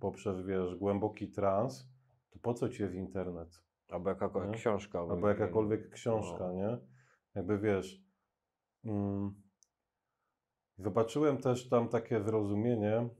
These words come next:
Speaker 1: jak bardzo właśnie, wiesz, za technologią kryją się tak naprawdę, wiesz, lęki i brak kontaktu z samym sobą,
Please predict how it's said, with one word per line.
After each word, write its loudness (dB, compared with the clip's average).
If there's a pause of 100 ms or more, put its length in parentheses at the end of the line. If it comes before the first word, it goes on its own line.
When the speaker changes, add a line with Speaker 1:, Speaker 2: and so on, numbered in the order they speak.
Speaker 1:
jak -4
bardzo 2
właśnie, -2
wiesz, -2
za 0
technologią 2
kryją -2
się -6
tak -2
naprawdę, -2
wiesz, -4
lęki 0
i -2
brak -2
kontaktu -4
z -14
samym -4
sobą, -10